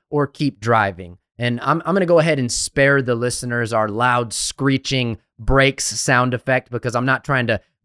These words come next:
grind up the gears too much with all four of us on the podcast. I'm not really sure what would happen there. So we're, we're gonna ride without the sound effects today, but it, it's pump the brakes or keep driving. We, we've each got about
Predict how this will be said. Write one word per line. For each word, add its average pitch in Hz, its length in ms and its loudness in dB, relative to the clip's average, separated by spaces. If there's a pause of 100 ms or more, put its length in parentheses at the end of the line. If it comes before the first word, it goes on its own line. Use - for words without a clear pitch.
grind 135 360 4
up 135 160 0
the 127 120 0
gears 127 580 0
too 135 200 0
much 123 300 0
with 120 120 -4
all 123 140 4
four 123 280 0
of 113 140 -2
us 117 140 -4
on 113 120 -4
the 104 80 -6
podcast. 113 560 -2
I'm 117 80 -2
not 113 160 0
really 107 160 -4
sure 107 220 -6
what 101 160 -6
would 95 80 -10
happen 101 320 -4
there. 104 160 -6
So 110 120 -6
we're, 127 140 -2 (300)
we're 160 120 2
gonna 170 160 6
ride 131 300 4
without 123 340 0
the 101 60 -8
sound 123 320 0
effects 117 380 -6
today, 117 340 -4
but 107 180 -10
it, - 100 -20 (260)
it's 120 160 -6
pump 156 340 2
the 127 80 -2
brakes 208 540 2 (320)
or 123 160 -2
keep 139 360 -2
driving. 151 540 4
We, 160 160 2
we've 151 280 -4
each - 260 -2
got 151 280 2
about 120 380 -4